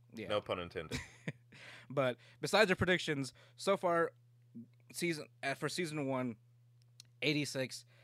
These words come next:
Speaker 1: fucking phenomenal job. Uh,
Speaker 2: Yeah, top tier. Fucking,
Speaker 1: if
Speaker 2: at,
Speaker 1: you're
Speaker 2: like I said, I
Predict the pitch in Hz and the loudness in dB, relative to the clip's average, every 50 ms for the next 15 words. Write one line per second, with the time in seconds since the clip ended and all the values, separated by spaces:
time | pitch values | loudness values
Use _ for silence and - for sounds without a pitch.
0 | - _ _ _ _ _ _ _ _ _ _ - - 170 170 165 165 143 151 147 | -20 _ _ _ _ _ _ _ _ _ _ -4 2 4 4 4 4 0 0 2
1 | 143 147 143 139 131 123 123 117 117 117 113 107 120 120 _ _ - _ - 120 | 2 2 2 0 0 0 0 0 0 -2 -4 -6 -8 -12 _ _ -20 _ -6 -2
2 | 123 120 117 117 113 113 113 110 113 139 131 113 104 - - - 147 143 185 214 | -2 0 0 0 -2 -2 -4 -2 0 0 0 0 0 -4 -4 4 6 6 6 6
3 | 208 - - - 143 143 135 98 87 - - - 123 127 - 127 113 107 104 104 | 4 0 -4 -6 -4 -2 -2 -2 -4 -4 -2 -2 -2 -2 -2 -6 -6 -6 -8 -12
4 | 101 - - 101 110 127 185 202 202 135 143 147 165 143 - - 135 117 98 98 | -12 -8 -2 0 2 4 6 6 6 6 6 4 2 0 2 2 2 4 6 6
5 | 107 120 120 | 4 4 4